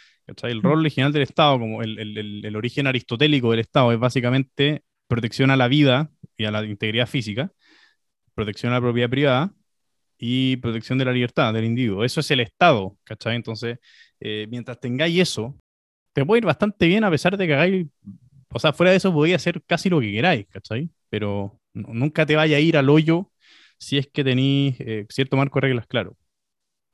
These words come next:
Speaker 2: Mm.
Speaker 1: creo yo.
Speaker 2: Sí, no, sí te entiendo. Igual me, me quedo dando vuelta eso que dijiste de que,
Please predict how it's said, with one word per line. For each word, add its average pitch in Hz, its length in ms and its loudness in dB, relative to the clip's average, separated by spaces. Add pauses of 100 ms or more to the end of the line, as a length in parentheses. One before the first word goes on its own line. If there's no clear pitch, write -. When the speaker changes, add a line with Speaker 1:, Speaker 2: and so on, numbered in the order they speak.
(320)
Speaker 2:
Mm. 208 80 4
Speaker 1:
creo 113 140 2
yo. 98 140 -10 (880)
Speaker 2:
Sí, 285 320 4 (500)
no, 302 120 8
sí 330 100 10
te 359 100 10
entiendo. 311 300 4 (240)
Igual 277 500 6
me, 277 360 -2
me 254 260 -2
quedo 285 320 -2 (600)
dando 254 340 -4
vuelta 247 340 -2
eso 262 260 -2
que 277 80 0
dijiste 262 360 -2
de 233 200 6
que, 190 360 0